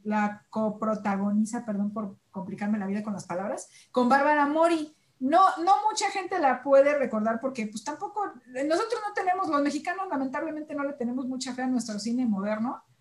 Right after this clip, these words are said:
o contemporáneo, pero en, en, en mi caso yo sí he visto esas producciones y en el caso de Amor, Dolor y Viceversa, es también un, una especie de thriller, pero este es un thriller,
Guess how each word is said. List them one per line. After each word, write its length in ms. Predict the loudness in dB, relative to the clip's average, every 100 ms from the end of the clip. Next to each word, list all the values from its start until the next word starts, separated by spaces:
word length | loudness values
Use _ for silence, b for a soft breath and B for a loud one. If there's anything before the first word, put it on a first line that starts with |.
| _
o 120 | -6
contemporáneo, 800 | 0 2 2 2 0 0 0 -4 -10 _ _
pero 420 | 4 8 8 8
en, 160 | 4 2
en, 180 | -2 -2
en 220 | -4 -4
mi 100 | -2
caso 260 | -2 -2
yo 200 | 0 0
sí 200 | 0 -2
he 40 | 0
visto 260 | -2 -2
esas 200 | -4 -6
producciones 540 | -4 -6 -4 -4 -4 -4
y 180 | 0 2
en 100 | 2
el 100 | 2
caso 220 | -2 -2
de 60 | 0
Amor, 220 | 0 0
Dolor 240 | -2 -2
y 40 | -4
Viceversa, 560 | -4 -4 -4 -4 -6 B B B
es 160 | 0
también 340 | 0 0 0 0 -2 -2
un, 240 | -4 -4 -4
una 260 | -2 -2
especie 380 | -4 -4 -4 -2
de 100 | -2
thriller, 320 | -4 -6 -6
pero 120 | -4 -4
este 120 | -4
es 100 | -6
un 120 | -6
thriller, 400 | -4 -2 -2